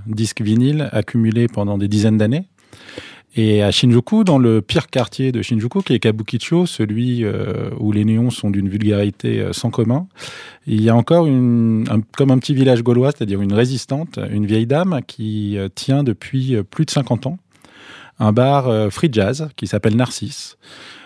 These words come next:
C'est au troisième étage, euh, d'un immeuble, euh, où il n'y a uniquement que des salons de massage, euh, plus ou moins légaux, des vendeurs de D V D, euh, qui sont, euh, très souvent, euh,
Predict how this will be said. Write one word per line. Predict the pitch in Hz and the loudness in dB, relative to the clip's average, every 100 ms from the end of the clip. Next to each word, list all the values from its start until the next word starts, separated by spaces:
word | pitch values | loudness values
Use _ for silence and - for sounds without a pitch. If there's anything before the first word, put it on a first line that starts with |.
| _ - | _ -12
C'est | - 107 | -2 0
au | 101 | 2
troisième | - 127 135 | 2 2 2
étage, | 131 135 135 120 | 2 2 0 0
euh, | 104 101 | -2 -2
d'un | 101 98 98 | -4 -4 -2
immeuble, | 104 120 123 127 107 | 0 2 2 2 0
euh, | 101 98 - 110 | 0 -2 -6 -8
où | 107 104 | -8 -4
il | 101 | -2
n'y | 104 | -2
a | 101 | 0
uniquement | 110 117 - 123 120 | 2 2 0 0 -2
que | - | -2
des | 101 98 | -2 0
salons | 110 110 | 0 0
de | 107 | 0
massage, | 104 - 117 117 98 | 0 0 0 0 -2
euh, | 95 92 | -6 -8
plus | 90 - 107 | -10 -4 0
ou | 110 | 2
moins | 113 | 4
légaux, | 110 110 127 180 - - - - _ | 4 4 2 0 -6 -20 -20 -20 _
des | 110 107 | 0 2
vendeurs | 110 117 123 131 120 | 4 4 6 6 4
de | 113 104 | 2 0
D | 107 | 0
V | 107 107 | 2 2
D, | 113 120 123 117 | 2 2 2 0
euh, | 101 101 101 - | -2 -4 -6 -8
qui | 110 | -10
sont, | - 113 104 101 | -8 -6 -4 -4
euh, | 95 98 | -6 -8
très | - 113 | -4 -4
souvent, | - 117 110 113 110 101 | -2 -2 0 -2 -4 -6
euh, | 117 | -8